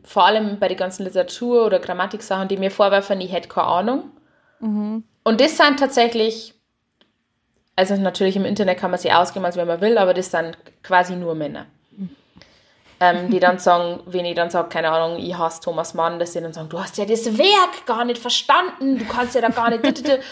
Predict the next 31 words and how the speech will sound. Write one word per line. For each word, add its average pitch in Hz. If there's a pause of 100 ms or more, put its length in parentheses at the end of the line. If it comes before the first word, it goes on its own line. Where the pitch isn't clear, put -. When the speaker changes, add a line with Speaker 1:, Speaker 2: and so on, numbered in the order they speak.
(100)
Speaker 1:
ich 262
denk 285
so, 285
"Nein, 277
ich 294
hab 294
das 285
studiert, 285
ich 254
hab's 294
schon 294
verstanden, 254
ich -
darf's 262
aber 233
trotzdem 233
scheiße 208
finden." 196
Speaker 2:
Mhm. 208
Speaker 1:
Du 202
darfst 247
es 254
auch 214
gut 262
finden, 220
kein 196
Problem. 156 (580)
Also 208
dann 226
gibt's 226
die, 302